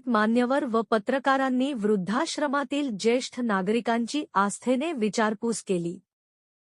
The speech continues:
त्यांच्याशी संवाद साधला. निरोप देताना वृद्धांनी पत्रकारांना भरभरून आशीर्वाद दिले.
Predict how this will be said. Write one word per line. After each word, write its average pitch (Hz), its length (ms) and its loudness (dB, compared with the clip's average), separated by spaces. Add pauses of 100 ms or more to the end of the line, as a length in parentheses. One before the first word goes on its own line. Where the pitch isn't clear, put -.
(220)
त्यांच्याशी 262 640 2
संवाद 233 500 2
साधला. 185 480 0 (960)
निरोप 269 440 4
देताना 285 600 4
वृद्धांनी 233 680 0 (120)
पत्रकारांना 277 840 2
भरभरून 220 720 0 (120)
आशीर्वाद 226 560 2
दिले. 170 340 -2